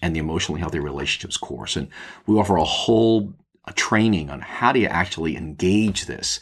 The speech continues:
And it's free. We make it free 'cause of our deep conviction of, uh, the moment we're living in in history and the importance of this for the future of the mission of the church in the world. So you might want to check that out at emotionally healthy dot org and check out that free training. How would I actually engage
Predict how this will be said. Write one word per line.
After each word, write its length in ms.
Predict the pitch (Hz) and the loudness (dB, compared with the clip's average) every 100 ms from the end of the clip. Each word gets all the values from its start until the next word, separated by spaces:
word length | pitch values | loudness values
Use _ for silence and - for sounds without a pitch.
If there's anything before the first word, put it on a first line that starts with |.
| - | -8
And 80 | 104 | -2
it's 140 | 101 - | 0 0
free. 400 | - 147 110 82 | 2 2 2 0
We 160 | 85 | 0
make 200 | 95 117 | 2 2
it 80 | - | 0
free 300 | - 107 117 | -2 2 2
'cause 180 | 123 95 | 2 -4
of 100 | 87 | -2
our 200 | 92 - | -4 -4
deep 240 | - 110 - | 0 0 0
conviction 580 | - 90 113 - - 87 | 0 2 2 2 0 0
of, 220 | 87 85 - - - - _ | -2 -6 -14 -20 -20 -20 _
uh, 200 | 90 87 | 2 2
the 140 | 85 104 | 2 2
moment 480 | 98 107 127 113 90 | 4 6 4 2 2
we're 160 | 90 | 2
living 280 | 101 117 110 | 4 4 4
in 120 | 104 | 2
in 100 | 82 | 0
history 400 | 90 110 - 123 | 0 -2 0 2
and 100 | 101 | 4
the 80 | 98 | 2
importance 680 | 90 92 - - 143 - 95 | 2 -2 -6 0 0 2 -2
of 160 | 78 | -4
this 160 | 78 82 | -4 -4
for 140 | - | -2
the 80 | 85 | -2
future 480 | 82 - 123 - 120 | -2 0 2 2 0
of 100 | 87 | 0
the 80 | 82 | 0
mission 400 | 85 98 - 95 | 0 2 0 -2
of 80 | 80 | -4
the 80 | |
church 460 | 87 - 92 92 - - | -4 0 2 2 -2 -2
in 260 | 90 85 - | 0 0 -2
the 100 | - | -2
world. 480 | 87 85 87 76 76 | 0 2 2 2 -2
So 240 | - 101 - - - | 0 0 -2 -10 -2
you 80 | |
might 140 | 127 123 | 0 2
want 120 | 113 | 2
to 60 | - | 0
check 160 | 110 | 0
that 140 | 101 104 | 4 4
out 80 | |
at 40 | 90 | 4
emotionally 480 | 85 92 - 95 90 | 2 2 2 0 0
healthy 280 | 90 92 | 0 -2
dot 200 | 87 85 - | 0 -2 -4
org 360 | 85 82 82 - - - | -6 -4 -6 -8 -20 -20
and 180 | - 92 | -6 0
check 200 | 107 123 | 0 2
out 160 | 123 - | 2 2
that 160 | 90 | -2
free 260 | - - 104 | -2 2 2
training. 320 | - 98 90 | 2 2 0
How 300 | 78 - 131 | 0 2 2
would 80 | 143 | 4
I 80 | 107 | 2
actually 400 | 87 98 90 80 | 2 0 0 -2
engage 800 | 80 78 95 113 98 80 78 - | -2 -2 4 6 6 2 -2 -8